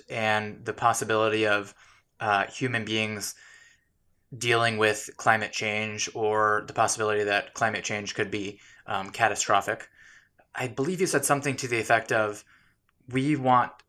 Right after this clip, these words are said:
to put as many people as possible in a position to live good lives."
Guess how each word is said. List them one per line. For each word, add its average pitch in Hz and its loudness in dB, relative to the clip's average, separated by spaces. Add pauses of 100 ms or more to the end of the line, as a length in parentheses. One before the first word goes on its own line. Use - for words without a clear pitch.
(160)
to 131 -2
put 127 0
as 113 2
many 120 0
people 117 -2
as 107 2
possible 104 0 (380)
in 123 -8
a 110 -2
position 120 0
to 113 0
live 107 0 (340)
good 110 2
lives." 95 0